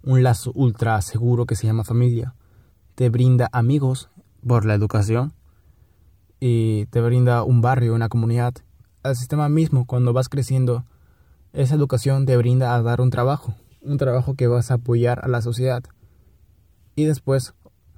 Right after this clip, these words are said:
finalmente, el sistema mismo de la humanidad te da una despedida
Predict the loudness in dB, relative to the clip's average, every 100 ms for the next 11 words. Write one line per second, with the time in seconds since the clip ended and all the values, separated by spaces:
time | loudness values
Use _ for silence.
0 | _ -2 0 2 2 2 0 -4 _ -20
1 | _ -2 -2 0 -2 0 0 2 2 2
2 | 0 -2 -8 _ _ _ _ 0 2 2
3 | -2 -8 -6 -2 2 2 2 0 -6 _
4 | -8 -2 0 -2 -2 0 2 2 -2 0
5 | 0 0 0 -4